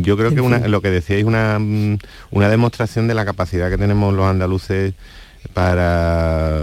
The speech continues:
Speaker 1: mm, flagelarnos, mm, muchas veces sin motivo, para desconfiar de nosotros mismos,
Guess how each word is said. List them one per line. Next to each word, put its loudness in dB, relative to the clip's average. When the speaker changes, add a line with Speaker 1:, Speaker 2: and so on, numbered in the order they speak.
Speaker 1:
mm, -2
flagelarnos, 0
mm, 0
muchas 0
veces -2
sin 0
motivo, 0
para 0
desconfiar -2
de 2
nosotros 0
mismos, 0